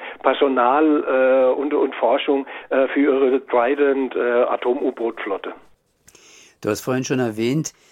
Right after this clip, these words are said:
Speaker 2: ähm, so richtig Bauplätze haben sie noch nicht. Das Abfallproblem, nehme ich an, ist auch noch nicht so richtig geklärt. Aber auf der anderen Seite, äh, hast du vorhin gesagt,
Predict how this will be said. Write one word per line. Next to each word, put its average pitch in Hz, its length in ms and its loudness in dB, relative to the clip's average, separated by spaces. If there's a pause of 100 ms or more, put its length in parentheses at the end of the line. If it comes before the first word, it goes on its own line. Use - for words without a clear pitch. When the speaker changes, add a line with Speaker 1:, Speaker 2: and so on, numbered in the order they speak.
(280)
Speaker 2:
ähm, 120 440 -2
so - 160 -8
richtig 135 320 -6
Bauplätze 127 600 -2
haben 123 200 -4
sie 131 200 -4
noch 120 280 -4
nicht. 147 400 -6 (260)
Das - 260 -10
Abfallproblem, 135 760 -4
nehme 123 180 -4
ich - 180 -12
an, 123 220 -4 (380)
ist 120 260 -6
auch 123 140 -2
noch 156 100 0
nicht 165 220 -2
so 160 100 -8
richtig 151 420 -6
geklärt. 151 580 -2 (300)
Aber 131 200 0
auf 131 100 -2
der 131 140 -2
anderen 135 320 -2
Seite, 131 420 0 (320)
äh, 127 340 0
hast 131 200 -6
du 135 60 -6
vorhin 131 280 0
gesagt, 120 400 -2